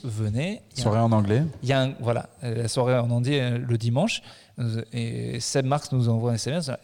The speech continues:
Speaker 1: les gars, il y a un gros qui vient. Je peux pas vous dire qui c'est.
Speaker 2: Toi, tu pensais à qui ?
Speaker 1: Moi, je
Speaker 2: Louis
Speaker 1: pensais à
Speaker 2: C K ?
Speaker 1: Louis au début,
Speaker 2: Ouais,
Speaker 1: parce que
Speaker 2: parce
Speaker 1: Louis
Speaker 2: qu'il a déjà
Speaker 1: est
Speaker 2: fait.
Speaker 1: venu trois fois. D'ailleurs, je l'appelle Louis. Euh,
Speaker 2: <laughs> Tu lui as parlé ?
Speaker 1: euh, je lui ai parlé une fois, oui.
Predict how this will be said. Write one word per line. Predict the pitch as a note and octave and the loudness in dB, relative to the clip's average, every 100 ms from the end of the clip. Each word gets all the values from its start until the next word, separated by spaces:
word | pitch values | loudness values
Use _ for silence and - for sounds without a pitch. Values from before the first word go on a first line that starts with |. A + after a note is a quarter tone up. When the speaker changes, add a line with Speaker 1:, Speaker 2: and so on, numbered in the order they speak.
| - | -12
Speaker 1:
les | - | -6
gars, | A#2+ D3+ | 2 4
il | |
y | F3 | 4
a | |
un | B2+ | 2
gros | B2+ B2 E3 | 2 0 -2
qui | - | -2
vient. | D3+ A#2+ | -2 -4
Je | - | -4
peux | B2 | 0
pas | D3+ | 0
vous | C#3 | 2
dire | A#2+ A2 | -2 -6
qui | A#2+ | -8
c'est. | - E3 A#3+ _ _ _ | -6 -6 -6 _ _ _
Speaker 2:
Toi, | A#2+ | 0
tu | A#2+ - | 0 -2
pensais | G#2 A#2 | -2 0
à | |
qui ? | G#2+ A#2+ | -2 -2
Speaker 1:
Moi, | C3+ | -2
je | B2+ | 0
Speaker 2:
Louis | A2 | 0
Speaker 1:
pensais | D3+ F3 | 2 2
à | |
Speaker 2:
C | |
K ? | D#3 | 4
Speaker 1:
Louis | D#3 C3+ | 4 2
au | |
début, | A#2 A#2+ | 0 0
Speaker 2:
Ouais, | G#2 | -2
Speaker 1:
parce | A#2+ - | -2 -2
que | |
Speaker 2:
parce | C3 | 2
Speaker 1:
Louis | C#3 | 4
Speaker 2:
qu'il | D#3 | 4
a | |
déjà | C3+ B2+ | 4 2
Speaker 1:
est | |
Speaker 2:
fait. | A#2+ | 2
Speaker 1:
venu | D3+ | 0
trois | D3+ C3+ | 0 -2
fois. | A#2 D3 E3 A3+ - | -2 0 -2 -2 -8
D'ailleurs, | D3 C3 C3 | -2 0 0
je | |
l'appelle | B2 C3 | -2 -4
Louis. | B2 A#2+ - - - - | -4 -6 -10 -20 -20 -6
Euh, | B2+ B2 B2 B2 A#2+ A#2 A#2 A2+ A#2 A#2 A2+ | -2 0 2 0 0 -2 -2 -2 -2 -2 -2
Speaker 2:
<laughs> | |
Tu | A2+ | 2
lui | A2+ | 2
as | |
parlé ? | G#2 G2+ - - B2+ D3+ | 2 0 -2 -6 -8 -4
Speaker 1:
euh, | D3 A#2+ A#2+ | 0 4 4
je | B2 | 4
lui | E3+ | 2
ai | |
parlé | G3 E3+ | 2 2
une | C#3+ | 2
fois, | A#2 | 0
oui. | A#2+ | -4